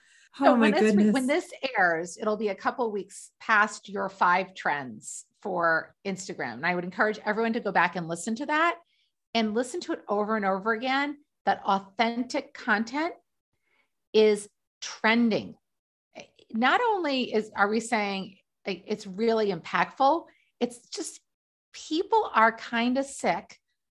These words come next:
Speaker 1: of seeing the polished versions of each other. And,
Speaker 2: Mm-hmm.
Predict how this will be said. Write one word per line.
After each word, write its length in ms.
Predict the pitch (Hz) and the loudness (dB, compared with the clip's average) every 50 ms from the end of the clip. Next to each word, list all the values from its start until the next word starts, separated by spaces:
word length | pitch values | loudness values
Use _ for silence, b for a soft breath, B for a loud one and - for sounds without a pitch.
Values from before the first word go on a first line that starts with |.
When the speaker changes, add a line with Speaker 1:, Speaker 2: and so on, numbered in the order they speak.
| _ _ _ _ - | _ _ _ _ 2
Speaker 1:
of 480 | 214 208 202 208 208 208 214 208 202 | 4 4 6 6 6 6 6 4 0
seeing 580 | - - - 254 240 240 240 240 240 247 247 226 | -6 -12 -8 -6 -4 -2 -2 -2 -2 -2 -2 -2
the 160 | 233 208 190 - _ _ _ _ _ _ _ _ _ _ _ | -2 -2 -4 -4 _ _ _ _ _ _ _ _ _ _ _
polished 580 | - - - 233 233 240 247 254 247 247 - - _ | -12 -2 2 4 4 4 4 2 0 -2 -8 -10 _
versions 460 | 208 208 214 233 - 220 196 165 156 | -2 0 0 0 0 -2 -4 -4 -4
of 120 | 170 147 143 | -4 -4 -4
each 160 | 151 - - | -6 -8 -6
other. 260 | 120 98 - 104 - - | -6 -6 -6 -8 -6 -2
And, 200 | - 226 226 202 | 0 0 0 0
Speaker 2:
Mm-hmm. 300 | 170 165 143 160 156 151 | 0 0 0 0 0 0